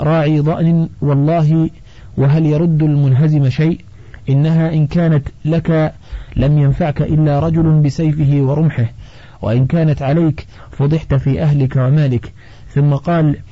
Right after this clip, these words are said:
"ما فعلت كعب وكلاب؟" قالوا: "لم يشهدها أحد منهم." قال: "غاب الحد والجد، لو كان يوم علاء ورفعة لم تغب عنه كعب ولا كلاب، ولوددت أنكم فعلتم ما فعلت كعب وكلاب،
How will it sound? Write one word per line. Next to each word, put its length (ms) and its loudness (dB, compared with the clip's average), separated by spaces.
"ما 220 2
فعلت 440 0
كعب 300 -2
وكلاب؟" 640 0
قالوا: 320 0
"لم 140 2
يشهدها 600 0
أحد 240 -2
منهم." 520 2
قال: 200 0
"غاب 360 0
الحد 440 0
والجد، 500 0
لو 160 0
كان 240 0
يوم 340 2
علاء 440 0
ورفعة 540 0
لم 160 0
تغب 360 0
عنه 200 2
كعب 240 0
ولا 380 0
كلاب، 420 -2
ولوددت 680 0
أنكم 360 0
فعلتم 560 0
ما 140 2
فعلت 420 -2
كعب 280 -2
وكلاب، 640 0